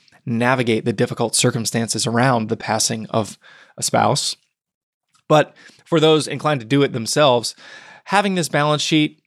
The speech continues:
being as detailed as possible, and then, you know, having it accessible, replacing it periodically, updating it is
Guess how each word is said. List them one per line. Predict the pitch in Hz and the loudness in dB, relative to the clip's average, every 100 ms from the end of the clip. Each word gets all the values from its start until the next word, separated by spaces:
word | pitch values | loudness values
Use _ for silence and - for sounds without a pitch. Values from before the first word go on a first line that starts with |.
| _ _ _ | _ _ _
being | 123 139 | 0 2
as | 143 | 2
detailed | 113 135 143 127 | 0 0 0 0
as | 117 | 0
possible, | 123 123 - 127 123 120 - - | 2 2 0 0 0 -2 -8 -2
and | 139 127 | 0 2
then, | 127 123 117 - _ _ _ _ - | 2 2 -2 -8 _ _ _ _ -6
you | |
know, | 135 | -4
having | 117 127 127 | 0 0 0
it | 123 - | -4 -6
accessible, | - - 135 - 123 123 120 - | -6 -2 0 0 2 0 0 -8
replacing | 139 135 143 127 | -4 0 0 0
it | 131 | -4
periodically, | - 127 123 123 123 | 0 4 4 4 2
updating | 117 - 120 117 | 2 0 -2 -2
it | 117 - | -4 -2
is | 135 117 - - | 0 0 -2 -6